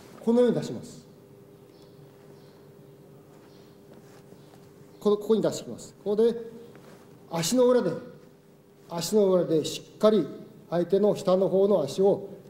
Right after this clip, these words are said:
蹴ります。こういう状態です。もう一度やってみましょう。足を絡まれます。ここから、このように膝を出します。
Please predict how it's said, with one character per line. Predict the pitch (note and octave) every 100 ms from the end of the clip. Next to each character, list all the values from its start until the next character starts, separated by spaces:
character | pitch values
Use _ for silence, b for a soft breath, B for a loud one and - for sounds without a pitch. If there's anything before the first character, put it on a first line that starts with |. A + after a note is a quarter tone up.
| -
蹴 | -
り | E3
ま | E3+
す。 | - - - - - - - - - - - - - - - -
こ | D#3+
う |
い |
う |
状 | C#3
態 | B2+ A2+
で |
す。 | F#2 - - - - - - - - - - - - - - - - - - - - - - - - - - - - F3
も |
う | F3
一 |
度 | E3+
や |
っ | E3+
て |
み | D3+
ま |
し | C#3
ょ |
う。 | A#2+ - - - - - - - -
足 | C#3+ -
を | F#3 C3+
絡 | C#3 C#3+
ま | C#3+
れ | C#3
ま | C3+
す。 | A2+ - - - - - - - - - - - - -
こ | -
こ | G3+
か | F#3
ら、 | G#3 A#3 A3 - - - - - - - - - - - - - -
こ | E3+
の | F#3+
よ | G3
う |
に | D#3+
膝 | D3+ D#3+
を | F#3 G#3 - - -
出 | D3
し | -
ま | B2+ G#2
す。 | -